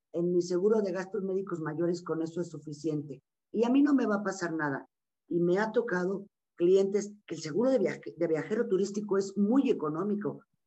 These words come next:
Y me ha tocado que están en Europa y se les presenta el problema. Y de veras que se les han presentado unos problemas tan fuertes que el seguro de gastos médicos mayores, no les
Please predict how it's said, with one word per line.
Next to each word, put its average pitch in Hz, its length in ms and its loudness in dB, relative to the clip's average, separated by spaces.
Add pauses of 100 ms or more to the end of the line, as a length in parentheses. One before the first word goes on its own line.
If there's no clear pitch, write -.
Y 170 120 -2
me 180 120 2
ha 214 80 -2
tocado 180 540 -2 (240)
que 147 80 -6
están 185 260 -2
en 254 140 2
Europa 190 580 2
y 147 60 -10
se 160 140 -8
les 147 140 -4
presenta 160 440 -4
el 180 80 -6
problema. 151 520 -2 (280)
Y 147 80 -4
de 160 140 2
veras 208 280 2
que 175 80 -4
se 156 140 -6
les 147 180 0
han 196 180 -2
presentado 175 560 0
unos 180 240 -4
problemas 165 540 -4
tan 214 240 0
fuertes 190 460 0 (520)
que 156 300 -2
el 170 160 -2
seguro 175 520 -2 (480)
de 160 80 -8
gastos 185 340 -4
médicos 185 320 -2
mayores, 170 420 -2
no 170 180 0
les 165 260 -4